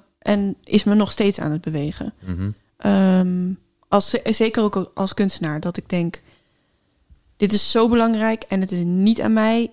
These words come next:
Speaker 1: om er iets over te vertellen." Jawel, het is wel aan mij en ook niet. En dat, d-, daar blijf ik tussen pingpongen en dat blijft een zoektocht.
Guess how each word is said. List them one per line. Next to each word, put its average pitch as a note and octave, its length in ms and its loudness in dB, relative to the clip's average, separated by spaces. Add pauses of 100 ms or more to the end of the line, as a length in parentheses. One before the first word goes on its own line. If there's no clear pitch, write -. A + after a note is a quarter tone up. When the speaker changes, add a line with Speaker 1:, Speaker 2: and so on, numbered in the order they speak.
Speaker 1:
om A3 160 4
er A3 60 0
iets - 160 -4
over A3 160 -4
te - 120 -12
vertellen." A3+ 320 -4
Jawel, F#3+ 300 0
het G#3 140 -4
is F3 80 -4
wel F#3 300 2
aan A#3+ 120 4
mij A3+ 360 2 (640)
en G#3 280 4
ook F3+ 140 0
niet. A3 380 0 (100)
En G3+ 260 0
dat, G3+ 380 0
d-, - 200 -6
daar G3 140 0
blijf G#3+ 300 0
ik - 100 -16
tussen F#3+ 360 -2
pingpongen A#3+ 580 0
en G3 280 -2
dat F#3+ 200 0
blijft G3 260 0
een F#3 60 0
zoektocht. F#3+ 520 -6